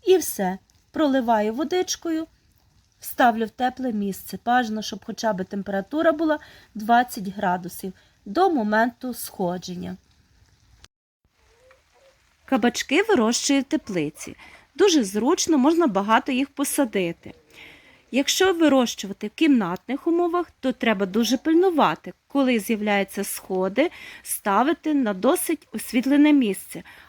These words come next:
адже рослина світлолюбива і буде дуже тягнутися до світла. І якщо буде тягнутися, буде тоненьке мати стебло. Тому треба все це врахувати.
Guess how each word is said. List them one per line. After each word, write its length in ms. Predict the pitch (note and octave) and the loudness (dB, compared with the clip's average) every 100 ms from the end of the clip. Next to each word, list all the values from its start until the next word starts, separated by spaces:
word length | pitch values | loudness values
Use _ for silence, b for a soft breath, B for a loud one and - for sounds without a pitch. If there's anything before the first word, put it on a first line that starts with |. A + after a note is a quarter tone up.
| B | B
адже 280 | - B3 B3 | -2 0 0
рослина 500 | A#3 A3+ B3 B3 G#3 | 0 -2 0 0 0
світлолюбива 1040 | - - A#3+ - G#3 G3 F3+ F#3+ C4+ E4 G4 - | -4 -2 0 0 -2 -4 -4 -2 0 0 -2 -4
і 100 | B3+ | -4
буде 300 | G3+ A3 A3 - | 0 0 -2 -6
дуже 440 | A#3+ A3+ A#3+ D4+ E4+ | -4 0 2 2 0
тягнутися 560 | C4 F#3+ G3 A#3 C4+ | -2 -4 -4 -4 -2
до 140 | A3 B3+ | -2 -2
світла. 600 | - F3+ F#3+ - D3 - B B B B B B | -4 -4 -4 -4 -12 -16 B B B B B B
І 60 | G#4 | 2
якщо 300 | G4+ - C#4+ | 4 2 0
буде 220 | C4 B3+ | 2 0
тягнутися, 520 | - C#4 E4 G4 D#4 | 2 2 2 2 -2
буде 280 | G3 C4+ D#4 | 0 0 0
тоненьке 680 | - B3 G#3+ G#3 C4 C#4+ D4 | -2 -4 0 2 2 2 0
мати 360 | G3+ G3 - | 0 -2 -4
стебло. 560 | A#3 - G#3 F3 D3 - _ B B B B - | -8 -6 -6 -6 -8 -12 _ B B B B -2
Тому 300 | D4 D4+ A4 | 2 2 2
треба 340 | - C4 D4 | 2 2 2
все 280 | D#4 - B3 | 0 2 0
це 140 | - | 2
врахувати. 800 | B3+ C#4 - C#4 F#3+ D#3 A2+ - | 0 0 0 0 0 -2 -6 -14